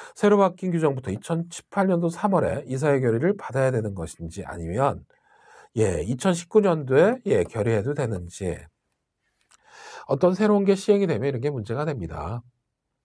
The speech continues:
이천십팔 년도 십일월 일부터 시행된다 그랬으니까 이천십구 년도에 이제 결산할 때 내부 연료도가 바뀐 기준으로 적용이 돼야 된다는 의미에선 대다수 지금 이천십구 년도 상반기로 볼 때 작년도에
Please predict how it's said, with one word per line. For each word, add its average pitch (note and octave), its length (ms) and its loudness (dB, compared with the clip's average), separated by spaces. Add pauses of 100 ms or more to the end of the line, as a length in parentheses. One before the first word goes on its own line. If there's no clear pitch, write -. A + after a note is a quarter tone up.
(140)
이천십팔 F3 480 0
년도 E3+ 220 2
십일월 F#3 380 2
일부터 F3 420 0
시행된다 E3+ 460 2
그랬으니까 C3+ 460 0
이천십구 E3+ 500 -2
년도에 F3 320 4
이제 C3+ 180 0
결산할 A2 520 -6
때 A3 260 4 (280)
내부 D3+ 240 4
연료도가 A#2 440 0
바뀐 D#3+ 400 -4 (280)
기준으로 D#3 680 2 (240)
적용이 C3 400 0
돼야 G#2+ 180 -2
된다는 G#2 360 -4
의미에선 E2+ 480 -4 (760)
대다수 E3+ 640 2
지금 B2+ 200 -6
이천십구 C#3+ 440 -8
년도 C#3 240 2
상반기로 D#3 540 0
볼 G2 160 -4
때 F#3+ 260 2 (1120)
작년도에 D#3 840 2